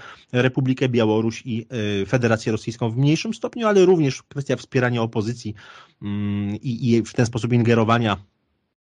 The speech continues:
wewnętrzne sprawy rosyjskie w polskiej polityce zagranicznej jak najbardziej zachodzi. Natomiast to, co widzieliśmy po ostatnich wyborach prezydenckich w Republice Białoruś, to było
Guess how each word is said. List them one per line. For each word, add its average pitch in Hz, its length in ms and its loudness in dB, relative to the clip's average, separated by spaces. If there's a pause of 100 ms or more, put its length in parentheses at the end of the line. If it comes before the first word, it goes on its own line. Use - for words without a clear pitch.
(160)
wewnętrzne 113 460 -2
sprawy 110 280 -4
rosyjskie 110 380 -8
w - 80 -12
polskiej 113 280 -8
polityce 110 360 -10
zagranicznej 110 460 -4
jak 107 100 -10
najbardziej 104 460 -2 (320)
zachodzi. 113 540 -2
Natomiast 127 300 -6
to, 131 80 -10
co 123 120 -6
widzieliśmy 120 400 -6
po 113 120 -4
ostatnich 113 420 -6
wyborach 113 340 -4
prezydenckich 110 680 -6 (340)
w 107 80 -2
Republice 113 460 -4
Białoruś, 104 480 -2
to 107 100 -4
było 104 280 -2